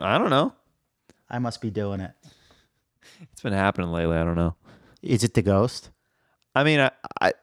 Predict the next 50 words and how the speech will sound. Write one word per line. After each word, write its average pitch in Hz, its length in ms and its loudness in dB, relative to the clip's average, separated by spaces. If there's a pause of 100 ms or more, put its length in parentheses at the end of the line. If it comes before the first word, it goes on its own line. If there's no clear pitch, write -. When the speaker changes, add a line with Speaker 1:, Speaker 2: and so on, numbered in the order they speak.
(120)
Speaker 1:
I 131 120 2
think 185 180 -2
it 147 80 6
happened 120 320 2
in 107 60 0
another 95 360 2
episode, - 440 0
so 92 100 2
I 98 60 4
think 107 180 -2
it's, 98 120 -6
there's 95 180 2
some 107 120 2
Speaker 2:
Did 95 100 2
you - 60 4
Speaker 1:
more 135 100 4
Speaker 2:
ever 143 180 2
have 135 140 2
a 120 40 0
ghost 123 320 0
experience 131 460 0
at 127 80 -2
the 131 60 -4
Comedy 127 340 2
Store? 143 360 0 (1500)
Speaker 1:
I 147 880 4
felt 127 1120 2 (260)
once 113 680 2 (100)
in 110 120 2
the 101 80 4
main 98 580 2
room. 87 420 2
I 98 80 6
Speaker 2:
Where 120 160 6
in 120 40 6
the 110 60 6
Speaker 1:
felt 101 80 6
Speaker 2:
main 101 160 6
Speaker 1:
it, 95 40 4
Speaker 2:
room? 92 160 0 (600)
Speaker 1:
uh, 92 1080 -2 (120)
just 123 440 -2
in 139 120 -6
the 127 100 0
back 104 420 0
of 98 80 0
the 92 40 0
main 82 280 -2
room. 52 240 -8
Speaker 2:
Yep. 92 480 -2